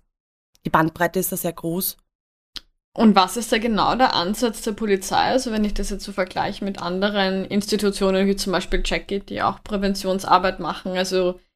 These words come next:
Speaker 2: kann man irgendwie so pauschal sagen, dass die Polizei da schon substanzenfeindlicher sein muss?
Speaker 1: <laughs> Ähm, ich, ich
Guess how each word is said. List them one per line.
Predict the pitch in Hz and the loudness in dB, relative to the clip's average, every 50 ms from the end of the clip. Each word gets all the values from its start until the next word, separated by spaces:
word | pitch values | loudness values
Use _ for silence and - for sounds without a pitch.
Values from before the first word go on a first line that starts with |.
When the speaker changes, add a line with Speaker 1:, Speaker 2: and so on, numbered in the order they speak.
| _ _ | _ _
Speaker 2:
kann | - - 208 208 | 2 2 2 4
man | 208 202 202 202 202 196 190 165 | 2 0 0 0 0 0 0 2
irgendwie | 180 196 202 202 185 202 | 2 2 4 2 0 0
so | - 226 196 | 0 0 2
pauschal | - 220 196 196 208 180 170 190 | 4 4 4 6 4 4 2 2
sagen, | 190 185 180 175 202 185 | 2 2 2 2 2 0
dass | 196 196 - | -2 -4 -4
die | - 196 | -6 -8
Polizei | 202 - 208 190 185 - - 175 170 170 | -4 -2 0 0 0 0 2 2 2 4
da | 175 185 | 2 0
schon | - - 175 175 180 185 185 185 185 | 0 -2 -4 -2 -2 -2 -4 -4 -6
substanzenfeindlicher | 185 - 208 190 - - 175 156 160 180 - - 185 175 175 190 - - 147 151 170 175 170 175 185 185 175 170 160 156 147 - | -6 -6 -6 -6 0 2 2 2 2 0 -4 -6 -6 -6 -6 -4 2 2 2 2 2 -2 -4 -4 -4 -2 -4 -4 -2 -2 -4 -4
sein | - - 165 143 160 180 185 185 | -4 -4 -4 -2 -2 -2 -2 0
muss? | 190 226 294 294 - - 185 - | 0 0 0 0 -2 -4 -6 -6
Speaker 1:
<laughs> | - _ _ - - - - - - - - - _ | -6 _ _ -14 -12 -10 -8 -8 -8 -8 -10 -2 _
Ähm, | - 208 208 202 208 208 - - | 4 6 6 6 4 2 0 6
ich, | - 254 220 226 240 247 277 - 330 339 302 247 - _ | 6 6 6 6 4 4 4 4 0 -2 -4 -6 -4 _
ich | 247 226 - | -2 -2 -2